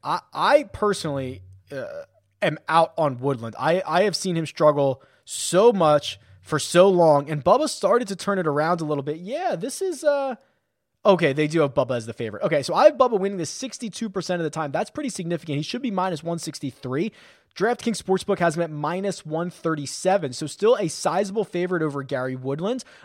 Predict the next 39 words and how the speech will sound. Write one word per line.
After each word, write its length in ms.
uh, 120
but 160
I 200
actually 320
think 180
he 80
should 180
be 160
bigger 480
than 300
that. 280
Winning 240
it 80
sixty-two 640
percent 300
of 60
the 120
time, 260
well, 280
while 260
that's 300
just 280
more 260
than 120
a 60
coin 400
flip, 360
is 220
huge 640
in, 300
in 180
golf 340
head-to-head 440
matchups, 380
so 120
I 60
like 220
that 200
one. 140